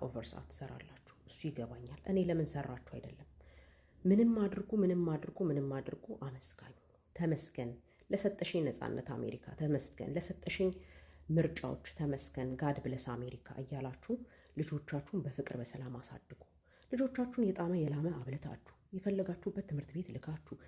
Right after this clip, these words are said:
እንደፈለጋችሁ ገብታችሁ ወጥታችሁ፣ ተምራችሁ፣ ሰርታችሁ፣ ኧረ ስንት ነገር ሀገራችሁ ስታልሙት፣ ስታቅዱት፣ ስትስሉት የነበረውን መኪና ነድታችሁ፣ ከዚህ በላይ ምን ትፈልጋለህ?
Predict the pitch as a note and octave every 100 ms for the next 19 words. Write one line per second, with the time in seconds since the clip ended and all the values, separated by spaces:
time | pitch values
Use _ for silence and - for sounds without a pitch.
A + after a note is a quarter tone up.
0 | - F#3 F#3 F3+ E3 E3+ F3+ - - D3+
1 | D3+ D3 F3+ C#3+ - D#3+ - - E3 E3+
2 | F#3 F3+ - B2+ D#3 F3 F#3+ G#3+ - -
3 | - - - - - - - - G#3+ G#3+
4 | A3 A3 G#3+ G#3 G#3 G3+ G3 - - -
5 | - G#3+ - F#3+ F3 F#3 G3+ - - -
6 | - - - - - G3+ G3 G3 F#3+ F#3+
7 | - B3 F#3+ - F#3+ F3+ F3+ G#3 A#3 -
8 | - F3 - A3+ A3+ F3+ - F#3 A3+ F3+
9 | D#3 C3+ D#3+ F3+ F#3 D3+ - F3 G3+ F3
10 | D3 - C#3 - - - _ _ _ _
11 | _ _ _ _ _ _ D4 B3 B3 A#3+
12 | G#3 F#3+ - C#3+ A#2+ B2 A#2 -